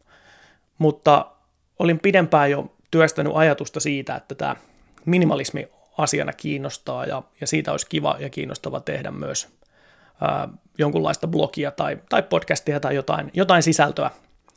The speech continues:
omasta matkasta minimalismiin. Ja niinpä mä päätin, että nyt on oikea hetki ja sopiva sauma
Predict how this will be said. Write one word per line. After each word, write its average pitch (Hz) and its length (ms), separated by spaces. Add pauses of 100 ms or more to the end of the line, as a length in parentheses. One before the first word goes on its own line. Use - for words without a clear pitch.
(500)
omasta 147 360
matkasta - 540 (340)
minimalismiin. 151 1000 (1400)
Ja 156 360 (960)
niinpä 180 240
mä 160 120
päätin, 156 400
että - 340 (180)
nyt 180 280
on 151 200 (120)
oikea 147 360
hetki 143 340
ja 143 140 (220)
sopiva 151 320
sauma 147 400